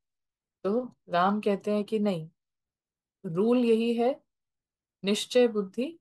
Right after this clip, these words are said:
विजयंती, जहाँ पे बुद्धि में निश्चय है, वो उसकी जीत होगी। जहाँ पे बुद्धि में डाउट है, संशय है, संशय बुद्धि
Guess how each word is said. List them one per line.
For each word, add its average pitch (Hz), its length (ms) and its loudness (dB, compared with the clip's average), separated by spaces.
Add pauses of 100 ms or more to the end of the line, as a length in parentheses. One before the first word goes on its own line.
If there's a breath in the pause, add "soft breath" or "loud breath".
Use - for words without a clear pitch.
(160)
विजयंती, 208 720 0 (220)
जहाँ 196 360 0
पे 220 120 2
बुद्धि 175 400 -4
में 214 140 0
निश्चय 220 520 -4
है, 254 140 -6 (160)
वो 175 140 -8
उसकी 196 280 -4
जीत 170 320 -6
होगी। 220 280 -4 (560)
जहाँ 208 400 2
पे 247 100 4
बुद्धि 196 420 -4
में 208 380 -4 (160)
डाउट 185 360 0
है, 160 220 -8 (800)
संशय 208 540 0
है, 165 240 -6 (720)
संशय 208 540 0
बुद्धि 202 540 -6